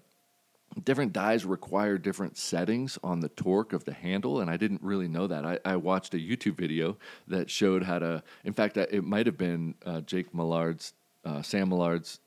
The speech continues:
YouTube. I don't know. I, I watch a lot of his when I was starting off because he's got a lot of good information on his YouTube. Uh, but one of it was, you know, you, you, you take the handle and you take the collar and you put it down,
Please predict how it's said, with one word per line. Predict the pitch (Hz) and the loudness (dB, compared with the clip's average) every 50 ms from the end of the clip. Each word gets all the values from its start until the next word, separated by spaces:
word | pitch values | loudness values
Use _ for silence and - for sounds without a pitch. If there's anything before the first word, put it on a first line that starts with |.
| _ - | _ -8
YouTube. | 95 92 - 101 82 | -8 -6 -2 0 2
I | 113 | 2
don't | 113 95 80 | 2 2 2
know. | 71 76 80 | 0 -2 0
I, | 85 92 104 | 0 0 2
I | - - 95 | 2 0 0
watch | 92 101 98 - - | 2 2 2 0 0
a | 90 | 0
lot | 90 87 90 87 | 0 2 0 0
of | 80 | -2
his | 85 90 87 82 - - - | -2 -2 -4 -4 -4 -8 -8
when | 80 82 78 | -6 -6 -4
I | 78 | -4
was | 78 73 - - - | -4 -6 -8 -10 -12
starting | - - - 92 82 80 80 87 | -12 -8 -6 -4 -4 -2 -2 -2
off | 92 92 90 - | -2 -4 -4 -6
because | - 85 - 76 73 | -10 -12 -12 -12 -12
he's | 76 76 | -12 -10
got | - 82 78 | -8 -6 -4
a | 76 | -4
lot | 76 78 76 | -4 -4 -4
of | 78 73 | -6 -8
good | - 80 76 | -8 -8 -8
information | 76 71 - 76 78 80 82 - - 76 | -8 -10 -10 -10 -8 -8 -8 -8 -10 -12
on | 69 | -12
his | 76 - | -10 -8
YouTube. | 95 104 - - 107 104 101 - - - - - - - - - - - - | -8 -6 -4 -2 -2 -2 -4 -6 -14 -20 -20 -20 -20 -20 -20 -20 -14 -8 -4
Uh, | 95 90 | -4 -2
but | 113 - - | -2 -2 0
one | 104 135 156 | 0 2 2
of | 123 92 | 2 2
it | 90 - | 0 2
was, | - 92 87 85 82 - - - - - _ | 2 2 2 2 0 -2 -8 -20 -20 -12 _
you | - 113 | 0 2
know, | 104 | 2
you, | 98 95 95 - | 4 2 2 0
you, | - 101 95 92 85 - | 0 0 0 0 0 -2
you | 95 92 | -4 -6
take | 90 - 123 120 - | -4 -2 -2 0 2
the | - 113 | 2 2
handle | 104 101 98 95 95 95 | 4 4 4 4 4 4
and | 92 90 | 2 2
you | 85 80 | 0 -2
take | - - 107 92 - | -2 -2 -4 -4 -4
the | 90 | -6
collar | - - 92 90 90 87 87 | -4 -2 0 2 2 2 2
and | 85 82 | 0 0
you | 80 80 | -2 -2
put | - - 110 107 | 0 2 2 2
it | 101 - | 2 0
down, | 98 90 90 87 85 85 85 | 0 0 0 0 0 -2 -4